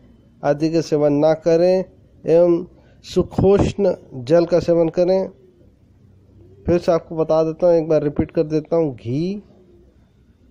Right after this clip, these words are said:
तेल, खटाई, ठंडी वस्तु, केला, दही, आइसक्रीम आदि का सेवन करें।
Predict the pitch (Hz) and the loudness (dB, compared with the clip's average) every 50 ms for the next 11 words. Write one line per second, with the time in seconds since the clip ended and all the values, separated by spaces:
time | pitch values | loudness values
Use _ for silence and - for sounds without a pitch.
0 | _ - 135 135 139 151 165 175 190 185 185 - - - - _ _ _ - - | _ -2 0 0 2 2 2 2 0 0 -2 -6 -12 -14 -20 _ _ _ -20 -12
1 | - 135 131 135 147 139 143 151 156 175 185 196 190 - _ _ _ _ _ _ | -8 -8 -6 -4 -2 0 0 0 0 0 -2 -2 -6 -10 _ _ _ _ _ _
2 | - _ _ - - - 143 143 147 147 160 160 156 156 151 - - - - - | -20 _ _ -14 -4 -2 -2 -2 0 0 0 2 2 2 0 -2 -4 -10 -6 -4
3 | 185 185 190 190 - - - - - - _ _ _ _ _ _ _ - 143 147 | -2 -2 -2 -4 -6 -12 -20 -20 -20 -20 _ _ _ _ _ _ _ -2 0 0
4 | 143 147 156 160 170 175 180 - - - _ _ _ _ - - - 120 139 135 | 2 2 2 2 2 0 0 -4 -8 -16 _ _ _ _ -20 -20 -8 -4 -2 0
5 | 139 160 170 185 190 196 190 - _ _ _ _ _ 123 135 147 143 - - - | 2 2 0 0 -2 -4 -8 -12 _ _ _ _ _ -2 -2 -2 -2 -2 -2 -2
6 | 175 175 160 147 139 143 160 165 160 - 175 160 - 151 143 143 143 139 139 - | 0 2 2 2 2 0 -2 -4 -2 -2 -2 -2 -2 -2 -2 0 -2 -2 -2 -2
7 | 147 156 170 185 190 190 | 0 0 2 0 0 -4